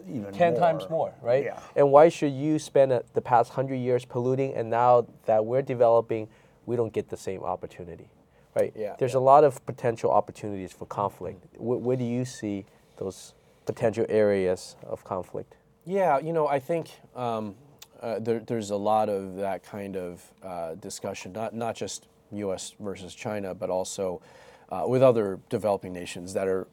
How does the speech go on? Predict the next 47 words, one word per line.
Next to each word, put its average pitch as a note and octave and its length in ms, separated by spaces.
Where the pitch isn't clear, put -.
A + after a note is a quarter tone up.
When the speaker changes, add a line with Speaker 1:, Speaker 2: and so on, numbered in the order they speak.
Speaker 3:
are G#2 80
a F#2+ 60
bit G#2+ 200
earlier G#2 440
than F#2 400
where G2 180
China C3+ 300
is F#2 220
right F#2 160
now. F2+ 220
And F2+ 100
everyone's G2+ 440
talking G2 280
about, F#2 240
"Well, F#2 140
what G2+ 200
is G2 160
my, F#2+ 340
uh, F2 400
what A#2 200
kind A#2+ 140
of G2+ 80
license G#2 340
can G#2 120
I G#2+ 80
get G#2+ 180
to G2+ 60
pollute - 280
for G2 120
a F#2 40
while G2 380
while F2+ 220
I G2 80
Speaker 1:
Mm. G#2+ 80
Speaker 3:
boost F#2+ 240
my F2+ 440
industrialization?" G2 920
India C3 300
is G#2+ 60
somewhere G#2+ 300
in G2 80
between. G#2 400
Um, A2+ 420
you F#3+ 80
know, A#3 80
I F3+ 100
think A3+ 320